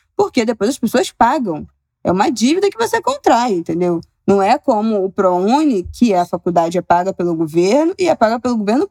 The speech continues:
ponto. E é isso e acabou. Não tem pagar de volta, não é uma dívida. Então, a pessoa ainda fala mal de, não pode falar mal de, de programa de inclusão nenhum,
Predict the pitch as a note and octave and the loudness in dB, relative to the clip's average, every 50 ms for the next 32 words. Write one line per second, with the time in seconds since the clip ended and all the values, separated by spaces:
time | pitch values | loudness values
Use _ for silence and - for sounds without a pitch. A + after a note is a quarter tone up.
0 | _ - - G3 F3+ D#3 D3+ - D#3+ D#3 D#3+ D#3+ E3 E3 F3 - - G#3+ - - | _ -2 0 0 0 0 -2 -2 -2 -2 0 0 0 -2 -2 -2 0 -2 0 0
1 | - D4 B3+ A#3+ G#3+ F3+ D#3+ - _ _ - - D#3 F3 F3 F3+ F3 - F#3 F#3+ | 0 0 0 2 0 0 -2 -4 _ _ -6 -2 0 0 0 0 0 0 0 2
2 | G#3+ A3+ A3+ G#3 F#3+ F3 E3 D#3+ D#3+ - - F3 F3 F3+ F3 F3 F3 G3+ D#3 F3 | 2 0 2 2 2 0 0 -2 0 2 2 2 2 2 0 0 -2 -4 -2 0
3 | E3 E3+ D#3+ D3+ - - D#3+ D#3+ E3 F3 F#3+ G#3 G#3 G3 F#3 E3+ D#3 - C#3 - | 0 0 0 -4 -4 -4 -2 0 0 0 0 0 0 -2 -2 -4 -8 -12 -12 -8
4 | C#3 C#3 C3+ - - _ _ _ _ _ _ - A#3 D4 E4 B3 A3+ G3+ G3+ - | -8 -8 -8 -10 -14 _ _ _ _ _ _ 0 2 2 2 2 -2 -2 -2 -2
5 | A#3+ B3+ C4 A#3 G#3+ - - A3+ A#3+ D4 E4+ D4 A#3 G3+ F#3 F#3+ G#3+ A#3+ B3+ A3+ | -2 0 2 0 0 0 0 0 2 2 0 -2 -2 0 0 0 2 2 0 0
6 | F#3 D#3+ D3+ C3 - _ - F#3 F#3+ F#3+ - - - C#4+ E4+ - F4 G4+ G4 - | -2 -4 -6 -10 -16 _ -6 -6 -6 -4 -4 -2 0 0 0 2 0 -2 0 0
7 | - C#4+ B3 A#3 A3+ C4+ C4 A#3+ C4 A3+ G#3+ G3 F#3+ G3 - G3+ F#3+ F#3 F3+ F3+ | 0 2 2 2 0 -2 -2 -4 -4 -4 -4 -6 -8 -8 -4 -2 -2 -2 0 0
8 | F#3+ G3+ A3+ A3+ A3 G3+ G3 G3+ F#3+ F#3 G#3 F#3+ G3 G3 G#3+ A#3 C4 D4 C4+ F3+ | 0 0 0 0 0 -2 -2 -2 -2 -2 -2 0 0 2 2 2 2 2 0 0